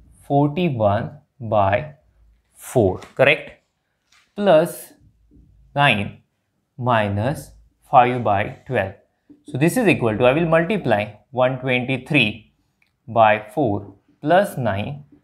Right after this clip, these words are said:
minus five by twelve. I will remove this part, huh? It is not required now. So I will remove it, so we will have a more space to write. Just a minute, huh? I'm going to remove it, correct?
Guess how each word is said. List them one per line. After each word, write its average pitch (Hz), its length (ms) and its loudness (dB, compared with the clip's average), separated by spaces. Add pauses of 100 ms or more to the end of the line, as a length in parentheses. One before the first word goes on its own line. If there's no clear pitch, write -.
(240)
minus 120 580 0
five 117 420 2
by 104 220 2
twelve. 107 340 -2
I 170 120 4
will 233 160 -2
remove 170 300 0
this 147 200 -2
part, 110 300 0
huh? 151 80 0
It 139 140 -2
is 135 100 0
not 135 240 2
required 151 400 2
now. 113 260 -6 (400)
So - 140 -10
I 123 40 -2
will 135 120 -2
remove 151 320 4
it, 117 80 -6
so 139 160 -2
we 123 80 -2
will 127 100 -4
have 131 140 0
a 170 60 0
more 127 240 0
space 120 320 -6
to 117 140 -6
write. 101 320 -6 (240)
Just 135 300 -4
a 127 40 -4
minute, 95 320 -6
huh? 151 260 -4 (960)
I'm 120 140 -2
going 101 280 -2
to 160 280 0
remove 107 520 -2
it, 95 140 -10 (120)
correct? 170 340 0